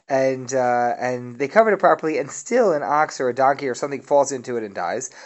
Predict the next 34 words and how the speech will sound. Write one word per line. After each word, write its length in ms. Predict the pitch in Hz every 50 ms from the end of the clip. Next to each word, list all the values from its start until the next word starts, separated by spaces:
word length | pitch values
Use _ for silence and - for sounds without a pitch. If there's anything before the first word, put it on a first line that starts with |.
| - _ -
Pater, 440 | - 269 269 - 277 277 233 - - _ - _ _ -
they're, 180 | 156 151 160 160
they're 160 | 143 170 170
off 140 | 170 165 -
the 100 | 151 117
hook. 220 | 110 98 - -
Why 160 | 123 139 151
are 20 | 151
they 120 | 147 135
off 120 | 120 - -
the 60 | -
hook? 180 | - 120 123
'Cause 100 | - 156
they 80 | 175 190
covered 280 | 185 - 214 202 214 202
it 60 | 202
properly. 480 | 220 220 214 220 208 208 196 180 - _ - - - - - - -
Lo 200 | - 165 208 240
kisahu 420 | - 320 269 - - 175 143 135
karaoi. 540 | 127 - 131 120 117 113 107 110 110 120 123
Let's 140 | 151 170 -
say 80 | 196 180
they 100 | 156 131
didn't 240 | 131 185 202 233
cover 240 | - 165 131 120 120
it 60 | 107
properly. 460 | - 117 101 101 - 110 101 104 101 104
V'nafal 440 | 120 131 139 156 165 160 - 156 139
letocho 340 | - 170 160 160 156 131 -
shor 140 | 156 147
or 60 | 143 -
chamor 280 | - 131 123 127 123
v'meit. 420 | 117 120 110 104 104 113 131 131 - _ _ _ _ _ -
Chayav. 340 | - 185 185 151 113 80 -